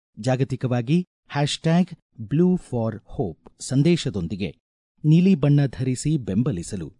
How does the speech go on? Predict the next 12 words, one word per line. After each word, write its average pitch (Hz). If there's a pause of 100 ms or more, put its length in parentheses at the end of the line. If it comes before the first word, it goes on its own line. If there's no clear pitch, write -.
ಕೋರಲಾಗಿದೆ. 90 (1080)
ಶಿಕ್ಷಣದ 196
ಮೂಲಕ 160 (200)
ಜಾಗೃತಿ 92 (100)
ಎಂಬ 120
ಧ್ಯೇಯದೊಂದಿಗೆ 107 (280)
ಇಂದು 107 (280)
ವಿಶ್ವ 165
ಥೈರಾಯ್ಡ್ 143 (100)
ಜಾಗೃತಿ 95 (120)
ದಿನಾಚರಣೆ. 92 (420)
ಥೈರಾಯ್ಡ್ 160